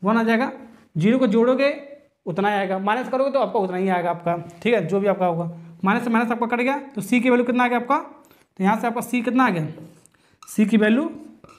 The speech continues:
वन आ गया। तो कौन सा ऑप्शन है जल्दी से बताओ?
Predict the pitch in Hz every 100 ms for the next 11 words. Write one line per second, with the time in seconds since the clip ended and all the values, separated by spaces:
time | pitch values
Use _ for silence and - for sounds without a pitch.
0 | _ 165 175 156 143 147 147 151 _ _
1 | _ _ _ _ - _ _ _ _ _
2 | _ - 254 262 262 262 277 254 254 254
3 | 285 320